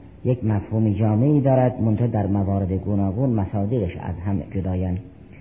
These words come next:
گاهی به معنای پیمودنی است که زمینه وصل است، مثل این که می‌گویند این مسافر که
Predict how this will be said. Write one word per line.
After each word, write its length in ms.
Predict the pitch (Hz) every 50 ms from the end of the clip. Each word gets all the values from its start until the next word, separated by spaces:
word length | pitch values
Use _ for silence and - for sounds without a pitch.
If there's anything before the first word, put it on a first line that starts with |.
| - - - - - -
گاهی 300 | 135 147 147 143 143 135
به 140 | 101 110 104
معنای 480 | 107 107 92 92 110 127 131 127 110
پیمودنی 760 | 98 - - 104 104 101 101 101 101 98 95 92 123 135 131
است 140 | 104 90 -
که 80 | - 90 85 87
زمینه 500 | 98 98 98 95 92 101 131 151 147 135
وصل 360 | 120 120 120 117 - 113 113
است، 220 | 117 110 107 110 - - - - - - - - - - - -
مثل 280 | - 123 117 - - 127
این 140 | 123 117
که 120 | - - 110
می‌گویند 540 | 104 98 95 90 - 98 95 117 117 107 - -
این 140 | 120 120 104
مسافر 480 | 98 92 87 - 98 92 87 117 120
که 340 | 98 87 - 101 95 87 80